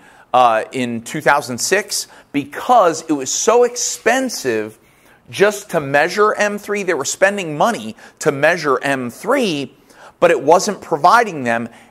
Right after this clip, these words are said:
any additional information about the money supply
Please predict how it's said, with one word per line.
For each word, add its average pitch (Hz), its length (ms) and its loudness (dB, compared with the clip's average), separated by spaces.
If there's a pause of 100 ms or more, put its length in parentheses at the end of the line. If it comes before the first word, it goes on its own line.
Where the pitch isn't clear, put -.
(140)
any 247 340 0
additional 185 560 0
information 165 640 -4
about 135 220 2
the 139 60 -2
money 131 240 -2
supply 165 640 0